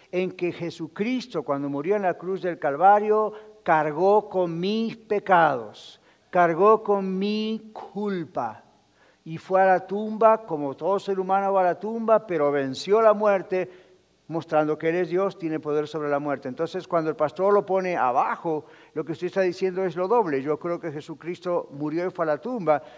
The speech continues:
pero también creo que yo estoy muriendo en mi vida para Cristo. Mi vida ahora no me pertenece, es de Cristo. ¿Ok?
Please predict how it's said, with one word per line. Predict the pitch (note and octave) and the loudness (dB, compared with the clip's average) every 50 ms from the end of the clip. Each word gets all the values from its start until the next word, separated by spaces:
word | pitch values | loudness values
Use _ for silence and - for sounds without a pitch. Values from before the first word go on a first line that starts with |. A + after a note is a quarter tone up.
| - - _ - | -20 -20 _ -6
pero | E3 F3 F#3 - | -4 -2 -2 0
también | - F3 E3 D#3+ F3+ G3 G3 | 0 -2 -2 0 -2 -4 -4
creo | F#3+ - G3 F#3+ F#3 | -2 -2 -2 -2 -2
que | - F3 D3+ | -2 -4 -2
yo | C#3 F#3 A3 B3 | 2 2 2 2
estoy | A#3 A#3 - G3 F3+ | 2 0 0 0 0
muriendo | F3+ E3+ E3 D#3+ D3 D#3+ E3 E3+ E3 D#3+ D#3 C3+ C#3+ C3+ B2+ B2+ - - - _ _ _ _ _ _ _ _ _ _ _ _ _ _ - | 0 0 -4 -4 -4 -2 0 0 0 -2 -2 -4 -2 -2 -4 -4 -6 -14 -20 _ _ _ _ _ _ _ _ _ _ _ _ _ _ -12
en | - D#3+ D#3 | -10 -8 -6
mi | D#3+ D#3 D3+ | -4 -4 -4
vida | D#3 F#3 G3+ G3+ D#3 D#3+ D3+ D3+ D3 - - - - _ _ | -4 -6 -6 -2 2 4 4 4 2 -2 -10 -20 -20 _ _
para | - D#3+ D#3+ E3+ E3 | -2 0 0 0 -2
Cristo. | E3 E3+ F#3 G3+ - - - D3 G#2+ F#2 - _ - | -4 -6 -8 -8 -8 -8 -8 -8 -8 -8 -10 _ -12
Mi | C#3+ D3+ D3 | -10 -10 -8
vida | E3+ F#3+ F#3 F#3 F3+ | -6 -2 2 4 4
ahora | F3+ F3+ F3+ | 4 4 2
no | F3+ F3+ | 0 -2
me | F3 E3+ | -4 -4
pertenece, | E3+ E3 D3+ C#3 - D#3+ D3 E3 F#3 F3+ E3 - - B2 A2+ A#2 C3+ | -4 -4 -6 -6 -4 -6 -4 -4 -4 -4 -6 -6 -8 -8 -6 -6 -6
es | C3 | -4
de | C3+ D3 C#3 | -4 -6 -6
Cristo. | - D3 D#3+ F3 E3 - - - A#2 F2+ - _ _ _ _ _ _ _ _ _ - | -6 -8 -8 -8 -8 -10 -12 -14 -14 -14 -14 _ _ _ _ _ _ _ _ _ -20
¿Ok? | C3 - - | -14 -6 0